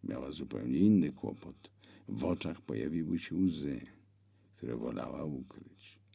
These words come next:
Pomyślała, że to takie smutne, że ten mały chłopak włazi na wielkie drzewo, z którego może spaść tylko po to, by leczyć kompleks. Na dodatek nic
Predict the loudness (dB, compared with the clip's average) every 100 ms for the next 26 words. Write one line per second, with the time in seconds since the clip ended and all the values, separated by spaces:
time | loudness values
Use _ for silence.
0 | _ _ -6 -4 -4 -4 -2 0 -2 -6
1 | -10 -10 -6 -6 -4 -8 -6 -2 0 0
2 | 0 -8 -8 -8 -10 _ -20 -18 -20 -18
3 | -10 -8 -4 2 4 6 6 4 4 4
4 | 2 0 -2 0 -2 -4 -4 -4 0 2
5 | 4 4 2 0 0 2 4 2 -2 -2
6 | -4 0 0 0 -2 -6 -6 -4 0 0
7 | 0 -2 -6 -10 -6 -6 -6 -16 -18 -20
8 | -20 4 6 6 4 2 2 2 2 2
9 | 2 0 0 -6 -4 -2 -2 -2 -4 -4
10 | -10 -12 -14 -20 _ _ _ _ _ -20
11 | -10 -4 0 2 4 4 2 0 0 6
12 | 6 6 2